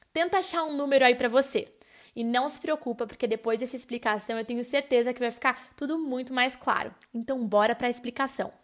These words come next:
Nós começamos a história de um jeito bem típico, bem tradicional de se começar contos de fada, fairy tales in English, saying "once upon a time", dizendo "once upon a time".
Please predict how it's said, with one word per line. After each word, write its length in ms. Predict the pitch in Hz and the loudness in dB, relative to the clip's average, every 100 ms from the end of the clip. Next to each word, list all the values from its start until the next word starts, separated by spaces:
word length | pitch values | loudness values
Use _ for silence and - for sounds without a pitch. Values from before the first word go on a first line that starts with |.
| _ _ - | _ _ -4
Nós 240 | 339 392 | -2 0
começamos 540 | - 370 349 349 339 320 | 0 0 2 2 2 4
a 100 | 254 | 2
história 420 | 240 - 294 269 | 2 0 2 2
de 100 | 240 | 0
um 60 | 269 | -2
jeito 260 | 285 294 | -2 -2
bem 420 | 254 226 370 523 523 | -2 0 0 -2 -4
típico, 500 | - 302 233 - 202 | -4 -2 -2 -6 0
bem 240 | 285 392 | 2 2
tradicional 540 | 415 320 330 285 262 | 0 0 0 2 2
de 80 | 262 | 0
se 100 | 285 | -4
começar 760 | - 262 254 262 269 262 - - | -4 -2 -2 2 0 0 -12 -10
contos 440 | 277 269 262 269 | -8 -6 -6 -6
de 140 | 233 247 | -6 -8
fada, 520 | - 254 240 208 190 - | 0 6 6 6 0 -4
fairy 460 | - 254 254 254 240 | 0 2 4 2 -2
tales 680 | - 233 220 240 262 - - _ _ | -4 2 2 2 0 -4 -14 _ _
in 120 | 262 311 | -4 -2
English, 600 | 370 339 208 - - - - _ | -2 0 0 -2 -6 -12 -16 _
saying 500 | - 311 277 294 330 _ _ - | -2 0 0 -2 -6 _ _ -16
"once 800 | 208 240 294 330 330 - - | -4 0 2 0 -2 -4 -4
upon 500 | 311 302 294 247 240 | -4 -4 -2 0 2
a 60 | 240 | 0
time", 600 | 240 254 240 220 190 190 - - _ | -2 -2 0 0 -2 -6 -12 -20 _
dizendo 520 | - 269 240 254 262 262 | -6 -2 0 0 -2 -4
"once 720 | 226 220 247 277 339 - - - _ | -4 2 2 2 -2 -8 -12 -16 _
upon 640 | 381 381 - 262 240 233 233 - _ | 0 0 -2 0 2 0 -2 -12 _
a 100 | 233 | -2
time". 720 | 247 - 285 269 254 208 190 | -2 -6 -2 2 2 2 -2